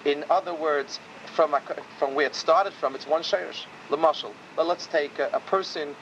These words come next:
who is a master, um, businessman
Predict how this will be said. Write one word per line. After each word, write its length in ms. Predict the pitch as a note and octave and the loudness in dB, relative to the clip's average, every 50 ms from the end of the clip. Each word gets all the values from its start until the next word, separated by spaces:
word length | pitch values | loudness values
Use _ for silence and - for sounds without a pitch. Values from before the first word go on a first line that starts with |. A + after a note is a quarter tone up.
| - - - - | -16 -18 -10 -6
who 140 | - C#3+ C3 - | -4 -4 -4 -2
is 440 | B2 C3+ C3 B2+ B2 A#2 A2+ - - - - - - - - - | -2 0 0 0 0 -2 -4 -6 -6 -8 -12 -16 -16 -10 -4 -2
a 260 | B2 B2 B2+ B2 A#2 - - - B2 A#2+ B2+ C3 | -2 0 -2 -4 -6 -8 -12 -14 -12 -10 -6 0
master, 720 | C3 C#3+ D3 D#3 D#3+ - - - - D3 C3+ C3 B2+ A#2+ A#2 - - - - - - | 4 6 6 6 4 2 -2 -4 -2 -2 -2 0 0 -4 -4 -6 -12 -18 -18 -12 -6
um, 300 | - A2 A2 A2 G#2+ G#2 G2+ G#2 G2+ - - - - - - - - | -2 0 2 2 0 -2 -4 -10 -14 -16 -16 -18 -18 -18 -18 -6 -2
businessman 720 | - C#3 D3+ D3 D3 C3+ - - C3+ B2 B2 A#2+ A2+ G#2+ | 0 0 0 0 -2 -4 -4 -4 -2 0 0 0 0 -2